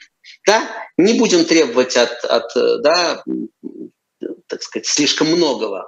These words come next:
от нее. Но для нас эта история важная, как мне кажется, потому что это возвращение, это не охота на ведьм,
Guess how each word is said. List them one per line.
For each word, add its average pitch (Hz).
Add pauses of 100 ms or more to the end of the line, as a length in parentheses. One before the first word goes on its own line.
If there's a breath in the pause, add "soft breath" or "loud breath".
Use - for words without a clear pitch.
от -
нее. 165 (400 loud breath)
Но 151
для -
нас 339
эта 151
история 247 (320)
важная, 139
как 202
мне 196
кажется, - (300 loud breath)
потому -
что 233
это 156
возвращение, 170
это 180
не 202
охота 220
на 190
ведьм, 131